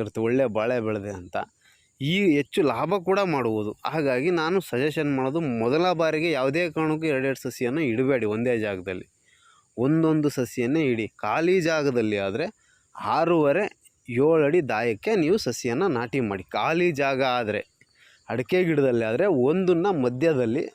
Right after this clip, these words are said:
ಒಂದು ಸಸಿಯನ್ನು ನಾಟಿ ಮಾಡ್ತಾ ಹೋಗಿ ಸ್ನೇಹಿತರೆ. ಇನ್ನೊಂದು ಮುಖ್ಯವಾಗಿ ಹಂದಿ ಕಾಟ ಇರುತ್ತೆ, ನಿಮ್ಮ ಸುತ್ತಮುತ್ತ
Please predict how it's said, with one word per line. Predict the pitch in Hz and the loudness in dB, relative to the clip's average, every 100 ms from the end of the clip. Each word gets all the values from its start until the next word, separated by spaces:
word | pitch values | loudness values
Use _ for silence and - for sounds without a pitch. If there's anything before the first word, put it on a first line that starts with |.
| 127 | -4
ಒಂದು | 160 - | -2 -2
ಸಸಿಯನ್ನು | 123 - 110 151 160 | -4 -4 -4 -2 -2
ನಾಟಿ | 107 - 110 | -4 -4 -4
ಮಾಡ್ತಾ | 101 101 135 117 | -4 -6 -2 -2
ಹೋಗಿ | 92 - | -2 -8
ಸ್ನೇಹಿತರೆ. | 101 98 _ - _ _ _ _ _ _ _ _ _ _ _ _ _ 156 | -8 -10 _ -20 _ _ _ _ _ _ _ _ _ _ _ _ _ -2
ಇನ್ನೊಂದು | 185 214 208 214 185 | 2 4 4 2 2
ಮುಖ್ಯವಾಗಿ | 160 220 214 208 220 226 175 | 0 0 2 2 2 2 2
ಹಂದಿ | 185 202 214 208 | 2 2 0 0
ಕಾಟ | 202 190 196 | 0 2 2
ಇರುತ್ತೆ, | 185 143 190 190 | 0 0 0 0
ನಿಮ್ಮ | 180 160 | 0 -2
ಸುತ್ತಮುತ್ತ | 175 - 196 185 170 | -4 0 0 0 0